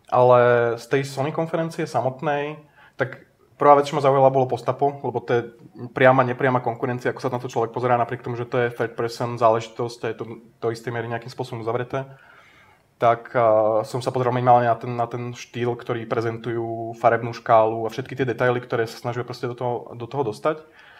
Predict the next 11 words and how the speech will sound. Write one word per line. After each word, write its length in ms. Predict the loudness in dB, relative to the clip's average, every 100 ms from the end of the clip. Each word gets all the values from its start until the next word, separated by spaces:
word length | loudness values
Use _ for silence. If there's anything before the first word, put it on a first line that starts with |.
| -20 -8
Samozrejme 400 | -2 2 4 4
Horizons, 480 | 6 6 6 2 -6
to 80 | -6
je 80 | -6
ako, 160 | -4 -4 -4 -12 -20 -14 -4
a, 320 | -2 0 -2 -6 -16 -16 -4
vec, 160 | -4 -4
ktorá 240 | 2 2
ma, 240 | 6 4 4
a, 80 | 0 -12 -4 -4 -2 -4 -6 -10
celkom, 600 | -10 -8 -8 -12 -14